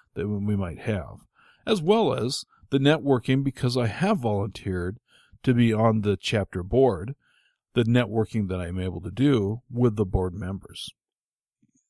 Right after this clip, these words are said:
Also, there are training classes I've been to several different training classes. Of course,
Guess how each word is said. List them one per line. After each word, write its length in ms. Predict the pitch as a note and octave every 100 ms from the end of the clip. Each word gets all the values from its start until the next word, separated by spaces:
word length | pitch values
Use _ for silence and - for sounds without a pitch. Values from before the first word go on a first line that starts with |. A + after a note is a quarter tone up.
| -
Also, 540 | E3 A#3+ - G2+ G#2+ A#2
there 260 | C3 C3+ C3
are 240 | C3+ B2+
training 480 | - - G3 G3+ E3+
classes 720 | - G#2+ F#2+ F2 - C#2+ - - _ _ F#3+
I've 240 | G3 C#3
been 240 | C3+ C#3
to 340 | C3+ - B2+ A#2
several 360 | - B2 C3
different 340 | B2 A2+ - A2
training 360 | - A#2 A#2+
classes. 500 | A#2 A2 G#2+ - A2+
Of 140 | A2 -
course, 380 | - A#2+ G#2